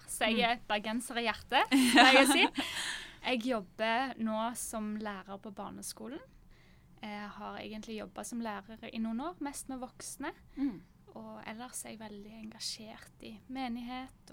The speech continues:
Speaker 1: og det må nå ut med evangeliet, og ja.
Speaker 2: Mm. Det er veldig spennende. Me-, jeg er jo så heldig at meg og Ingrid, vi går i samme menighet i Kristen Fellesskap i Bergen. Og det er rett som det er, så har Ingrid, eh, vitnesbyrd å dele om ting hun har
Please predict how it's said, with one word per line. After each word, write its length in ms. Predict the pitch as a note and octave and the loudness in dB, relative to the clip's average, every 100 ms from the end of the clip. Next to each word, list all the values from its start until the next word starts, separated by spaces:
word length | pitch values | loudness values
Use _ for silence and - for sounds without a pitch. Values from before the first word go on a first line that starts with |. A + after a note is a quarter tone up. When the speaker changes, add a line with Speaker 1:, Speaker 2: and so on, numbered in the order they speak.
| - | -16
Speaker 1:
og 200 | A3+ A#3 - - - - - - | -14 -14 -16 -16 -20 -20 -20 -18
det 100 | A#3 | -12
må 140 | A3 A3+ A3 - | -10 -10 -14 -12
nå 140 | A#3+ A#3+ | -8 -6
ut 240 | B3+ B3+ - | -8 -8 -8
med 120 | B3 | -6
evangeliet, 760 | B3+ A#3 A3 A3+ A3 A#3 A#3+ A#3+ A#3+ | -2 -2 -4 -6 -8 -10 -12 -12 -14
og 60 | - - - - | -16 -20 -20 -12
ja. 80 | - - - | -12 -12 -10
Speaker 2:
Mm. 320 | - B3 F3+ F3 - - - - - - - - | -4 -2 -4 -10 -18 -20 -20 -20 -20 -20 -16 -4
Det 80 | F#3 | 2
er 60 | |
veldig 160 | F3 F3+ | 2 4
spennende. 400 | - E3 E3+ E3+ | 2 0 -2 -6
Me-, 360 | - G3+ G3 F#3+ | -4 2 4 4
jeg 200 | - G3+ | 4 2
er 20 | |
jo 60 | G#3 G3 | 2 0
så 20 | |
heldig 300 | F#3+ F#3 F#3+ F3 | -2 0 0 0
at 260 | E3+ - F3 | -2 -6 -4
meg 180 | F3+ | -2
og 60 | E3+ | -2
Ingrid, 300 | F3 F3 E3+ | -2 -4 -2
vi 100 | E3 | -4
går 280 | E3+ F3 E3 F3 | -2 -4 -4 -6
i 40 | |
samme 280 | F3 F3 F3+ | -6 -6 -4
menighet 400 | F3+ F3+ F3+ - | -4 -4 -6 -8
i 200 | F3 F3+ | -8 -6
Kristen 260 | F3+ F3 F3+ | -6 -10 -6
Fellesskap 360 | F#3 E3+ G#3 | -8 -6 -8
i 40 | E3+ | -4
Bergen. 360 | E3+ E3 D#3+ - - - - - - | -2 -2 -6 -10 -12 -12 -12 -12 -8
Og 100 | G#3 | 2
det 80 | G3+ | 6
er 400 | G3 - F#3 F#3 | 6 6 4 4
rett 180 | F#3+ G#3+ | 2 0
som 180 | - E3 | -2 0
det 80 | F3 | 0
er, 100 | F3 | 0
så 140 | E3+ | 0
har 140 | F3+ E3+ | 0 0
Ingrid, 640 | E3+ E3 F3 F3 E3 D#3+ F3 - - - | 0 -4 -2 -2 -2 -2 -6 -14 -20 -18
eh, 800 | - E3+ E3 E3 - - - - G#1 | -8 -6 -4 -6 -8 -10 -10 -12 -8
vitnesbyrd 600 | F3 G3+ G#3+ - F#3 E3+ | -6 -4 -2 -2 -2 -2
å 60 | F3 | 0
dele 300 | E3+ E3 E3+ | 0 0 -2
om 120 | E3+ | -4
ting 180 | G3 F3 | -4 -4
hun 100 | |
har 80 | E3 | -4